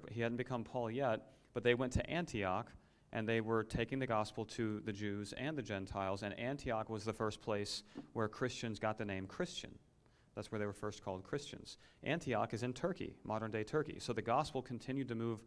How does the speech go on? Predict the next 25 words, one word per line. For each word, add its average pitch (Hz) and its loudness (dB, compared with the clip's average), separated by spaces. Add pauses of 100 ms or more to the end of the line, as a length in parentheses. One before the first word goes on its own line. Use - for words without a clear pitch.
(240)
westward, 110 0
well, 107 -2
from 104 -6
where 104 0
you're 113 -2
sitting, 95 -2 (240)
westward, 113 4 (340)
uh, 113 8
into 135 2 (100)
what 113 2
is 107 -2
now 113 4
Europe, 120 4 (500)
and 110 -2
then, 110 2
and 110 -2
then 107 0
the 107 -2
chain 117 0
of 110 0
Christianity 110 -4
continues 107 -4
to - -8
move 101 -4
westward. 104 -2